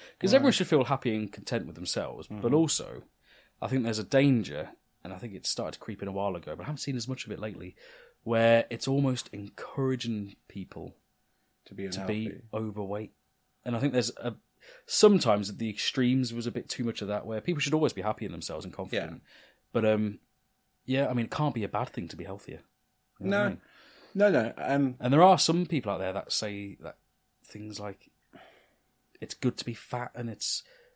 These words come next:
Speaker 1: like, there's a, you've heard this thing about where there's an idea of having a natural weight.
Speaker 2: No.
Speaker 1: Where if you're big, it's because that is the natural state for you.
Speaker 2: Well,
Speaker 1: And that
Speaker 2: maybe
Speaker 1: you
Speaker 2: there's
Speaker 1: shouldn't try and move weight. I don't, I don't know.
Speaker 2: Maybe
Speaker 1: Some
Speaker 2: there's a degree of truth in that,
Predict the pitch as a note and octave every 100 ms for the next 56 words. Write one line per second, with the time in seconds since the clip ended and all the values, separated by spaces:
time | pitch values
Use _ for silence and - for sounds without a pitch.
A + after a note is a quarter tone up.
0 | _ _ _ _ - _ A#2+ A#2 G#2 A2
1 | A2+ C3 C3 D3+ D3+ - C#3 C3 B2+ B2+
2 | B2+ A#2+ A#2+ B2 A#2+ A2+ A#2 G#2+ - _
3 | A2 A#2+ A2+ G#2+ A2+ A#2 - - A2+ G#2
4 | - _ _ - A2 B2 - - - _
5 | _ _ - G2 F2+ - _ _ A2 G#2
6 | - A#2+ - A#2 G#2+ C3 G2 - F#2 -
7 | - G2+ F#2 G2+ E2 F#2+ - - G2+ -
8 | - G2 - A2+ G#2 - G2 G#2+ A#2+ -
9 | _ _ D#4+ C#4 D#4 D4+ D4 C4+ A#3 -
10 | B2 B2+ B2 C3 C3+ C3 C#3 C#3+ C3+ C#3
11 | C#3 C3+ G3 B3+ C#4 B3+ G#3 - C3+ C#3+
12 | C3 A#2+ E3+ F#3+ E3+ G2